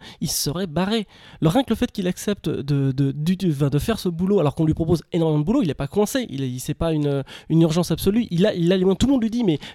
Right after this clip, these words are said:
viens travailler pour moi. » Donc il choisit ce travail parce que certes il est un peu moins payé,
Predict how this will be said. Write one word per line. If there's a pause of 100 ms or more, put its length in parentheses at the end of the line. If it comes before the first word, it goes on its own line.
viens
travailler
pour
moi. » (180)
Donc (100)
il
choisit
ce
travail
parce
que
certes
il
est
un
peu
moins
payé,